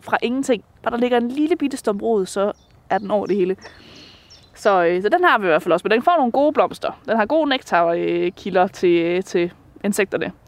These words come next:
Der går bare desværre lang tid, før det er blomster, der er, og ikke bare alle de der blade, der dækker.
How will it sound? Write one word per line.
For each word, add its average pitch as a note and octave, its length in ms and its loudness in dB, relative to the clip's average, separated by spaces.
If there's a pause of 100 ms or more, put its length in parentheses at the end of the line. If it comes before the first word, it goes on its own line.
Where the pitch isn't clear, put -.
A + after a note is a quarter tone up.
(500)
Der F#3+ 60 -8
går G#3+ 100 2
bare G3+ 100 4
desværre A3 260 0
lang G#3+ 180 -2
tid, - 160 -12
før G#3 80 -2
det G3 80 -2
er F3 40 -2
blomster, - 380 -2 (100)
der - 60 -4
er, G3+ 320 -4
og F3+ 200 0
ikke G3 160 -6
bare F#3 140 2
alle F#3+ 100 -2
de G3 60 -12
der F3+ 100 -2
blade, F#3+ 280 -2
der - 60 -4
dækker. F3+ 260 -4